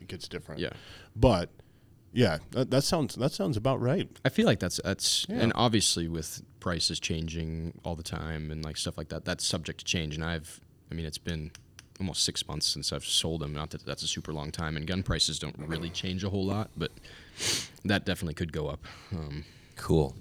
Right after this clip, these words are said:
Speaker 3: That gives me a good idea. It kinda coincides with things that I was guessing at. Like when I was talk-, when we were talking with Ryan Boosie and he was talking about Kimbers,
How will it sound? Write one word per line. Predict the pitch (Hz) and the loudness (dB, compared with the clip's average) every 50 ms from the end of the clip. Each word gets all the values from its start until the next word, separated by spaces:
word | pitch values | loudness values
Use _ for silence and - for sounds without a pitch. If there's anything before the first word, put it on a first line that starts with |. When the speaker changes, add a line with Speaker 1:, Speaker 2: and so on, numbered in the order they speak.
| - - - - - - - - - | -12 -12 -8 -8 -8 -8 -8 -4 -2
Speaker 3:
That | 87 - | 0 4
gives | 101 95 82 87 | 4 4 4 4
me | 90 87 | 4 4
a | |
good | 80 90 78 78 | 6 6 6 6
idea. | 76 76 78 78 78 76 69 - | 6 4 4 2 0 0 2 4
It | - 101 95 - | 4 4 6 6
kinda | 123 123 117 - | 4 4 4 4
coincides | - 110 101 92 82 80 - 90 85 82 80 - | 4 6 6 6 6 4 6 6 8 6 6 4
with | 76 - - | 2 -2 0
things | - 73 71 71 69 | 2 2 2 2 2
that | - 73 | 2 2
I | 73 71 | 2 2
was | 69 69 | 0 0
guessing | - - 73 73 - - 76 69 69 | 0 0 2 4 4 4 4 2 0
at. | 73 78 - - - - - - - - - - - - - - - | -2 -4 -6 -8 -12 -18 -20 -20 -20 -18 -16 -14 -14 -14 -14 -8 0
Like | - 80 76 | 2 4 6
when | 85 80 | 6 6
I | 78 | 6
was | 76 - | 6 4
talk-, | - 87 80 78 - - | 4 4 4 2 2 2
when | 82 80 | 2 4
we | 78 | 4
were | 73 71 | 4 2
talking | - - 76 71 - | 2 2 0 0 0
with | - 69 - - | -2 -4 -2 0
Ryan | 78 73 73 71 69 | 2 2 2 2 2
Boosie | 76 76 71 - - 65 71 | 2 2 2 2 0 0 -2
and | 69 69 | -2 -2
he | 71 69 | -2 -4
was | 69 - | -2 0
talking | - 71 69 - 71 69 | 0 0 0 0 -2 -2
about | 71 - 69 69 67 - | 0 2 2 0 0 -2
Kimbers, | - - 104 92 85 78 80 78 78 78 76 - - | 0 2 4 4 8 10 12 12 12 12 10 6 2